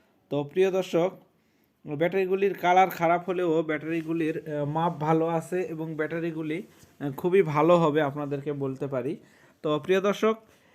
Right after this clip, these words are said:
একটা জিনিস আপনারা, আহ, নতুন যারা অবশ্যই লক্ষ্য রাখবেন যে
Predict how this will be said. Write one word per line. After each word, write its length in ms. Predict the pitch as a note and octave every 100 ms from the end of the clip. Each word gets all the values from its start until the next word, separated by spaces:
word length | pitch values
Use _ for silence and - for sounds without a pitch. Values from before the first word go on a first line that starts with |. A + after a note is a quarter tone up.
| _ _ _ _
একটা 360 | E3 F3 - G3+
জিনিস 340 | F#3 G3 G3
আপনারা, 520 | E3+ D#3+ F3 F3 D#3+ F3+
আহ, 320 | E3+ D#3+ D#3+
নতুন 400 | E3 E3 F3+ F3
যারা 260 | E3 E3+
অবশ্যই 480 | E3 E3 E3 F3+ F3+
লক্ষ্য 320 | E3+ D3+ E3
রাখবেন 440 | D#3+ D3 B2+ D#3+ E3
যে 260 | D#3+ D#3+